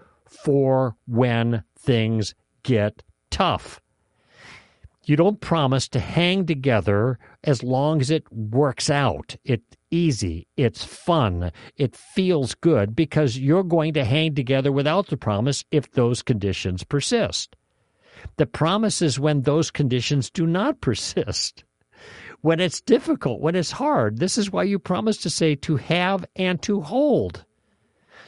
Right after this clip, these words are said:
to love and to cherish." Those are activities that you do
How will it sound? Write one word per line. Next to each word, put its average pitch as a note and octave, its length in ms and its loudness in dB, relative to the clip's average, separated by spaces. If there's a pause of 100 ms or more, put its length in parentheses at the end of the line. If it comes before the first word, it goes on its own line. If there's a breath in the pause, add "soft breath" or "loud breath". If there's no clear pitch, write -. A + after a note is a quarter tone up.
to G3 140 0
love F3 440 2
and F#3+ 260 -2
to F#3 120 0
cherish." G3+ 480 -2
Those E3+ 200 0
are D#3+ 120 0
activities C#3+ 1160 -2 (360 soft breath)
that D3+ 160 0
you F3 220 0
do D3 840 0